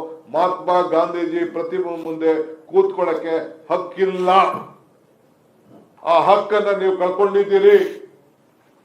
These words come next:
ನಿಮ್ಮ ಕಚೇರಿಗಳಲ್ಲಿ ಮಹಾತ್ಮ ಗಾಂಧೀಜಿ ಆಫೀಸನ್ನ ಫೋಟೋ ಹಾಕೊಳ್ಳಿಕ್ಕೂ ಕೂಡ ನಿಮ್ಗೆ ಹಕ್ಕಿಲ್ಲ, ಯೋಗ್ಯತೆನೂ ಇಲ್ಲ. ಅದನ್ನು ಕೂಡ ಇವತ್ತು ನೀವು ಕಳ್ಕೊಂಡಿದ್ದೀರಿ. ಅವ್ರ ಹೆಸರನ್ನ ತೆಗೆದ ಮೇಲೆ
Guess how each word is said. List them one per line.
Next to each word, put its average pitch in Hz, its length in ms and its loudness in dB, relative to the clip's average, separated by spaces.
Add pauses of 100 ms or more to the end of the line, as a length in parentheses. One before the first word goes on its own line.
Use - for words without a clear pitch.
ನಿಮ್ಮ 202 200 0
ಕಚೇರಿಗಳಲ್ಲಿ 208 960 0
ಮಹಾತ್ಮ 202 320 0 (180)
ಗಾಂಧೀಜಿ 196 400 0
ಆಫೀಸನ್ನ 196 640 0 (560)
ಫೋಟೋ 214 180 0
ಹಾಕೊಳ್ಳಿಕ್ಕೂ 196 680 0
ಕೂಡ 254 140 0 (120)
ನಿಮ್ಗೆ 202 240 -2
ಹಕ್ಕಿಲ್ಲ, 180 320 -8 (640)
ಯೋಗ್ಯತೆನೂ 262 540 0 (100)
ಇಲ್ಲ. - 100 -4 (320)
ಅದನ್ನು 233 300 -2
ಕೂಡ 190 200 -4
ಇವತ್ತು 156 380 -4
ನೀವು 151 220 -12
ಕಳ್ಕೊಂಡಿದ್ದೀರಿ. 107 640 -16 (540)
ಅವ್ರ 139 200 -10
ಹೆಸರನ್ನ 214 400 -4 (140)
ತೆಗೆದ 233 320 -4
ಮೇಲೆ 156 200 -4